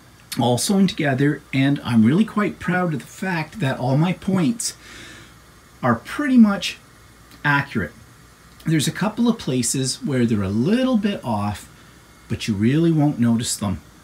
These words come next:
Uh, once this gets the binding on it, gets the backing on it, gets all quilted, and, uh, I has, still have borders to put on this. So this is not the finished size yet.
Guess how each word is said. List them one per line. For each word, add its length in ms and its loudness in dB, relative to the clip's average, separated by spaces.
Uh, 260 -2
once 300 0
this 400 -2
gets 220 -2
the 80 -4
binding 500 2
on 280 2
it, 160 2
gets 180 -6
the 100 -8
backing 440 0
on 240 0
it, 100 -4
gets 180 -8
all 180 0
quilted, 600 -2
and, 480 4
uh, 200 2
I 60 -6
has, 240 0
still 220 0
have 240 -2
borders 360 0
to 80 -10
put 200 -8
on 180 -2
this. 280 -6
So 160 -4
this 200 2
is 140 0
not 200 -2
the 60 -10
finished 460 -4
size 420 -2
yet. 300 -4